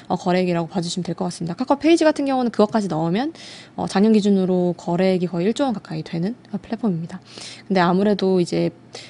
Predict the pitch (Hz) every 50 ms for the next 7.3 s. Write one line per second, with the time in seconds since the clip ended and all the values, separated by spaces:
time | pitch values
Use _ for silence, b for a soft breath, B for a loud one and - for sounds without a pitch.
0 | B B - 311 349 381 359 - - 320 302 302 294 285 277 269 262 254 254 247
1 | 247 240 226 - - 180 180 196 202 214 208 196 196 190 185 214 269 285 - -
2 | - - 277 254 254 254 285 269 - - 190 196 220 202 180 - - 202 196 196
3 | 202 269 269 311 320 - 302 294 285 285 262 214 175 165 170 180 196 208 - -
4 | 170 175 180 180 180 175 180 175 - 170 170 175 175 175 170 170 170 175 175 175
5 | 170 165 170 175 180 180 170 165 165 165 165 - 190 185 180 - 180 - 226 262
6 | 262 196 160 165 156 - - 185 180 170 165 165 160 160 165 - - - 190 180
7 | 175 165 160 185 226